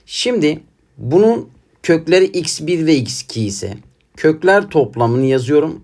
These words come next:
X bir artı X iki eksi b bölü a'dan n ve kökler çarpımı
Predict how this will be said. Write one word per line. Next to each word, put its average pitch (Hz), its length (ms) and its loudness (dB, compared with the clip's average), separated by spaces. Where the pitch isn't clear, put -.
X 120 240 -12
bir 151 160 0
artı 127 360 2
X 101 240 -12
iki 101 300 -12
eksi 113 500 -4
b 135 260 4
bölü 104 220 -2
a'dan 90 480 -8
n 135 180 -2
ve 117 320 2
kökler 156 560 0
çarpımı 98 640 -4